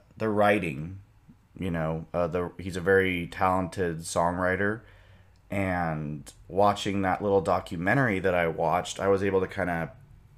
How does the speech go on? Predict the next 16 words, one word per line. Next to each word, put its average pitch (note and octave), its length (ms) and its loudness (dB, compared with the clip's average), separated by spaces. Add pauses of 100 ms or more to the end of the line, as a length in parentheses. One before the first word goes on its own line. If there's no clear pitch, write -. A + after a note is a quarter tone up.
(760)
dive G2+ 340 6
inside F2 680 4
his G#2 260 -2
mind D#2 600 -2 (480)
and D#2 520 -2
talk, E2 340 -2
and D2+ 460 -8
have F#2+ 240 -2
him F#2+ 180 -2
talk E2+ 280 -2
about, D2+ 560 -4 (260)
um, - 480 -14 (880)
his G#2+ 180 0
songwriting D2 680 -2
as C#2 120 -14
well. C#2 360 -6